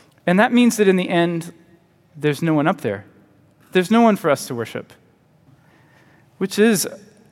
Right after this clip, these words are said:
you should admit to yourself <laughs> that sometimes you've wanted this kind of thing. I have. Uh, how often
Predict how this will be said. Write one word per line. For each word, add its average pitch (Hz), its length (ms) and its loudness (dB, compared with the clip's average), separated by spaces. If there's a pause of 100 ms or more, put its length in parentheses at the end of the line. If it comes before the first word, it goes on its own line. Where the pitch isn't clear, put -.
(1160)
you 143 80 -14
should 220 220 -2
admit 247 240 2
to 151 120 -4
yourself - 840 -8 (300)
<laughs> - 280 -18
that 151 80 -8
sometimes 269 460 0
you've 220 180 -2
wanted 156 280 2
this 131 220 -6
kind 143 260 -4
of 110 60 -12
thing. 107 380 -12 (880)
I 220 140 0
have. 107 380 -12 (1080)
Uh, 120 260 -12
how 226 180 0
often 170 540 -2